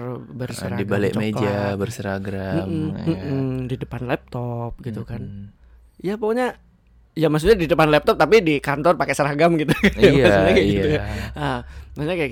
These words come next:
Speaker 2: gitu. Ya kayaknya itu menjadi, menjadi, eh, tanggung jawab kita sih yang mudah-mudahan ngasih tahu bahwasanya ya ini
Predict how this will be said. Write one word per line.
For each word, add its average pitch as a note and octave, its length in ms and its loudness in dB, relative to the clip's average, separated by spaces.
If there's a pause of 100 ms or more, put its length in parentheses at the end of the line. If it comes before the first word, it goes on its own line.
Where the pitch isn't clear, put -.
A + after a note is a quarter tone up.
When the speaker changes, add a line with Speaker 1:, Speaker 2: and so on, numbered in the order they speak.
Speaker 2:
gitu. A#2 100 -6 (140)
Ya G3 320 -2 (160)
kayaknya G#3+ 400 -4
itu B3 160 -6
menjadi, C#3 720 -6
menjadi, B2+ 540 -8 (500)
eh, A#2+ 280 -12 (120)
tanggung A#2+ 320 -10
jawab A#2 320 -12 (200)
kita - 240 -8
sih E3 240 -8
yang B2+ 160 -10
mudah-mudahan B2 560 -10
ngasih C3 160 -10
tahu B2+ 320 -12
bahwasanya A#2+ 480 -10
ya A2+ 160 -16
ini C#3 240 -10